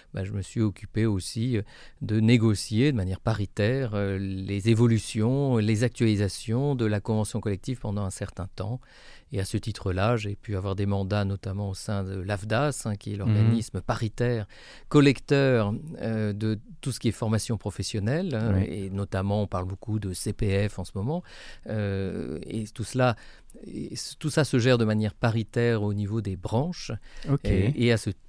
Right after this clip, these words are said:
Speaker 1: et au-delà de cela, d'autres missions m'ont été confiées toujours de manière interprofessionnelle, euh,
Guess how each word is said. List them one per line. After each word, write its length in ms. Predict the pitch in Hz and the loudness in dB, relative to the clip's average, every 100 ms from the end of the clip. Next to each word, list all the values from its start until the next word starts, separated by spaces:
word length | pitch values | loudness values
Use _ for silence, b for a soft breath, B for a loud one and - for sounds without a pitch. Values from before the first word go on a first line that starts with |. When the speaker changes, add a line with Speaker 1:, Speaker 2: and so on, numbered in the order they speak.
| - | 2
Speaker 1:
et 320 | 131 139 127 - | 6 6 6 4
au-delà 460 | 135 127 120 113 104 | 4 6 6 6 4
de 120 | 101 | 0
cela, 560 | - 113 135 156 131 | -2 -2 0 2 2
d'autres 260 | 107 127 120 | 2 2 2
missions 560 | 117 95 - 127 117 104 | 0 0 -4 0 0 0
m'ont 180 | 104 | -2
été 220 | 101 - 101 | -4 -6 -8
confiées 520 | - 98 - 120 113 | -6 -8 -6 -4 -2
toujours 300 | 117 110 113 | -2 -2 0
de 40 | |
manière 280 | 107 104 113 | 0 0 2
interprofessionnelle, 1200 | 127 - 127 - 107 104 - 104 95 113 151 175 - B B B - | 0 2 0 2 -2 -2 -6 -4 -2 -2 -2 -6 -8 B B B -6
euh, 680 | 110 107 104 98 98 50 | 0 2 2 0 -2 -6